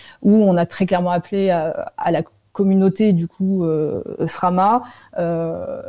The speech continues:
bah, de pouvoir nous aider aussi à accompagner les, euh, les internautes, euh, quand ils avaient des questions. Donc ça, ça, ça a très, très bien pris. Euh, voilà, les gens, du coup, posent davantage leurs questions sur, euh, le forum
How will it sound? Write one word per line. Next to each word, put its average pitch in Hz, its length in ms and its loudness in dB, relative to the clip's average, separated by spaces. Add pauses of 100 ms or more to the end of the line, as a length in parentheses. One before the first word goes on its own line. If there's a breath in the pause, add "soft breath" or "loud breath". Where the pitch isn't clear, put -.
bah, 160 220 -4
de 170 140 -2
pouvoir 180 320 0
nous 202 240 6
aider 196 200 4
aussi 208 400 2
à 175 100 4
accompagner 170 420 -4
les, 165 280 -2
euh, 156 200 -10 (360)
les 165 160 -2
internautes, 180 500 -4
euh, 165 120 -2
quand 170 180 -6
ils 165 120 -2
avaient 170 120 0
des 165 120 -2
questions. - 340 -10
Donc 156 220 -12
ça, 202 100 0
ça, 180 160 -2
ça 165 200 -6
a 156 60 -6
très, - 220 -8
très - 160 -2
bien 175 180 2
pris. 220 360 4
Euh, 156 300 0
voilà, 165 180 -6
les 151 100 -10
gens, 165 160 -6 (500)
du 175 240 0
coup, 175 120 -4
posent 208 400 2
davantage 185 540 2
leurs 175 160 2
questions 175 320 -4
sur, 185 340 -6
euh, 170 220 -2
le 165 80 -2
forum 196 440 0